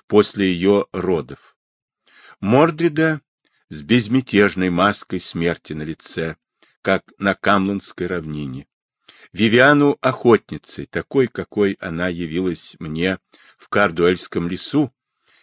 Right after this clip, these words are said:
и безутешное лицо Ланселота,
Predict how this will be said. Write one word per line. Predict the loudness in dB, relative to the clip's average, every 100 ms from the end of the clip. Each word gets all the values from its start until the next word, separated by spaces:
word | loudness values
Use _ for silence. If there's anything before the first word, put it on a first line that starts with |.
| _ _ _
и | 0 4
безутешное | 4 4 2 4 2 2 -2 -2
лицо | -2 -6 -2 0 0 -2
Ланселота, | -6 -6 -8 -4 -2 -2 -6 -16